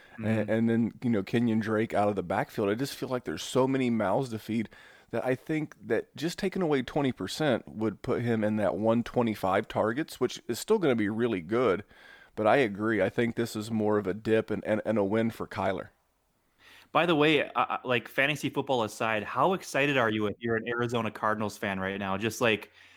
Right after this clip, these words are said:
Speaker 1: what, like, just such a big piece of the offense.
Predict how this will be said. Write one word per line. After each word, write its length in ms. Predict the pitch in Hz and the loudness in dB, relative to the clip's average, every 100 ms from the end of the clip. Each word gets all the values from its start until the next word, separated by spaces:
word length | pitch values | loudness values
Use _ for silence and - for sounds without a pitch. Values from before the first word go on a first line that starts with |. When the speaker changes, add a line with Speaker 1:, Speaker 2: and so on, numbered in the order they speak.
| _ _ | _ _
Speaker 1:
what, 280 | 127 147 139 | 0 0 2
like, 160 | 139 | -2
just 180 | - 131 | -2 -2
such 200 | 160 151 | -2 0
a 60 | 135 | 0
big 260 | 113 131 | 2 0
piece 260 | 123 143 139 | 0 -4 -2
of 60 | 110 | 0
the 120 | 107 | 4
offense. 600 | 113 117 127 123 127 | 4 4 0 0 -4